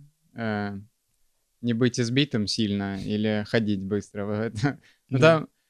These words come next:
Speaker 1: Ну, у меня было, э, щас, если про унижение, э, очень часто какие-то драки, то есть я первый день пришел, я могу, э, вот, я первый де-, по-моему, второй класс или как-то, я прихожу, и там какой-то парень,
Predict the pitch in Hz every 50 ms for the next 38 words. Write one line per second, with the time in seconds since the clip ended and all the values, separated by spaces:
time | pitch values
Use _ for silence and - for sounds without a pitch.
0 | _ _ _ _ _ _ _ 147 156 175 190 190 190 196 214 202 180 185 180 170
1 | 160 147 107 - - _ _ - 120 117 117 110 107 101 95 85 - - - -
2 | - 107 - 117 117 - - 127 107 131 131 131 131 131 127 160 165 160 139 117
3 | - - - - - - - - _ - 151 151 - - 160 131 - 139 139 131
4 | - - 135 123 120 - 131 117 110 120 110 - 120 123 143 165 - - - -
5 | 107 - 123 113 - - 131 127 123 123 113 120 117 113 - - - - - 135
6 | 147 160 156 139 - - 110 113 110 110 107 104 107 110 107 104 104 - _ _
7 | _ - - - _ _ _ _ - 107 107 98 - - 107 107 - - 131 131
8 | 135 135 131 123 113 123 - _ _ _ _ - 117 113 107 - - 123 127 131
9 | 113 127 110 - - 107 - - 131 123 - 113 110 101 95 107 - 120 113 127
10 | 151 165 160 - _ _ _ _ _ _ - 113 - 135 131 123 107 117 104 123
11 | 110 120 - - 135 139 139 135 123 117 107